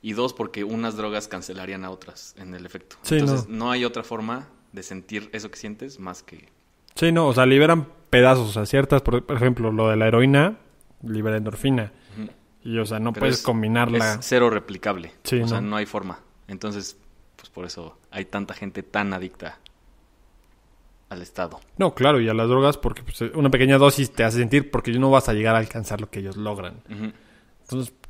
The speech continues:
Speaker 2: totalmente sí se entiende por qué es tan adictivo este estado y por qué la gente lo replica tanto. Y, pues, ahí tienes a todos los ejemplos que nos da. Danny Way,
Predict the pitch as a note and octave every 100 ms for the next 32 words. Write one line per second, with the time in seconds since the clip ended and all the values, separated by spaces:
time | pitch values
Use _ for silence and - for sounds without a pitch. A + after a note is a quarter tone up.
0 | - - A2+ - A#2+ B2+ B2+ B2 A2+ A#2
1 | - G#2+ A#2 A#2 A2+ G#2+ - G#2+ A#2 A#2
2 | G#2 G2+ A#2 A2 - A#2 B2 B2 A#2+ C3
3 | B2+ B2 A#2+ A2+ A2 A2 A2+ A#2 A#2+ C#3
4 | G#2+ - _ _ _ _ _ _ _ -
5 | C3+ C3+ D3 D3+ B2 A2+ C3 B2 A2 G#2
6 | A2+ A2+ - G#2+ B2+ D#3+ - B2+ A#2 A2+
7 | A2 A2+ A2+